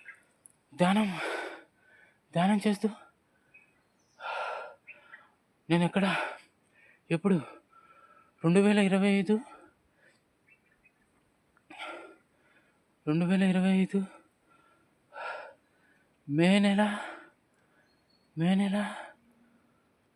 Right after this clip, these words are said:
తొమ్మిదవ తేదీన ఉదయం, ఉదయం సరిగ్గా తొమ్మిది ఆ టైంలో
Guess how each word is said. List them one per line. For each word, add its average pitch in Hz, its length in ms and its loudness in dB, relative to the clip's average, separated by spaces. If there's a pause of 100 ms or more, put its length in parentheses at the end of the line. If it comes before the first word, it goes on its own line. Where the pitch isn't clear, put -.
తొమ్మిదవ 190 420 4 (100)
తేదీన 196 440 4 (1500)
ఉదయం, 185 360 4 (1500)
ఉదయం 180 340 2 (1300)
సరిగ్గా 180 500 2 (1300)
తొమ్మిది 180 320 4 (100)
ఆ - 20 4 (100)
టైంలో 190 320 4